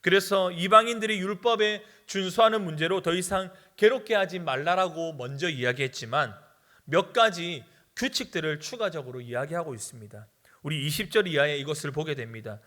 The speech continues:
우리 이십 절 말씀을 함께 보겠습니다. "다만 우상의 더러운 것과 음행과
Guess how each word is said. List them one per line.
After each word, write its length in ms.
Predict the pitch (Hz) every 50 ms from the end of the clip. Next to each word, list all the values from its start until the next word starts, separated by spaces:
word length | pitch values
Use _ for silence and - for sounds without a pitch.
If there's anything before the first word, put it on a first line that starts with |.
| _ - - _
우리 200 | - 147 160 147
이십 220 | 156 151 220 202 -
절 120 | 226 226
말씀을 380 | 214 185 160 147 - 170 160 147
함께 240 | 165 175 170 175 160
보겠습니다. 720 | 135 120 117 120 120 - - 117 110 104 107 107 104 107 _ _ _ _ _ _ _ _ _ _ _ _ _ - - _ _ _ - - - - _ -
"다만 500 | - 147 143 147 147 147 151 180 208 202 - - - -
우상의 460 | 151 156 151 - 180 175 180 180 180
더러운 380 | 180 170 165 180 185 185 175
것과 560 | 151 151 131 123 - - 135 117 110 107 107 - - - _ -
음행과 680 | 160 156 160 170 180 180 170 143 135 120 113 107 107